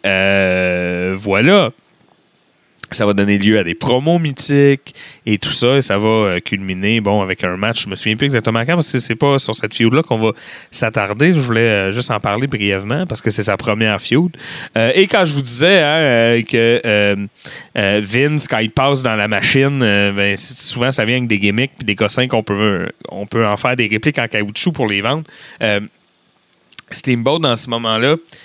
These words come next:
euh, il se promène avec un Komodo Dragon, qui est une espèce de lézard, euh, c'est ça. Il n'y a pas de fin de phrase. C'est une espèce de lézard. Euh, parce que, bon, évidemment, des dragons,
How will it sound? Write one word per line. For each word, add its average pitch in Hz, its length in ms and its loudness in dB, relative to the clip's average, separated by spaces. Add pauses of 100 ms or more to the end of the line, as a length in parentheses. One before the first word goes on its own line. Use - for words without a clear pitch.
(180)
euh, 101 220 0
il 107 80 -6
se - 80 0
promène 131 320 0
avec 107 260 0
un 98 140 -2
Komodo 139 420 2
Dragon, 117 520 0
qui - 80 -8
est 104 80 -8
une 104 100 -2
espèce 123 240 0
de 120 80 0
lézard, 104 540 0
euh, 92 300 -4 (1800)
c'est 104 100 -6
ça. 82 100 0 (320)
Il - 20 -8
n'y 92 40 -6
a - 20 -6
pas 90 100 -4
de 87 60 -8
fin 87 180 -8
de 85 60 -8
phrase. 82 260 -6 (140)
C'est - 120 -4
une 90 120 -6
espèce 95 320 -4
de 92 80 -4
lézard. 90 460 -4 (500)
Euh, 95 260 2 (1120)
parce 104 180 0
que, 117 80 -2
bon, 95 180 0
évidemment, 95 280 -2
des 107 140 -2
dragons, 107 500 -2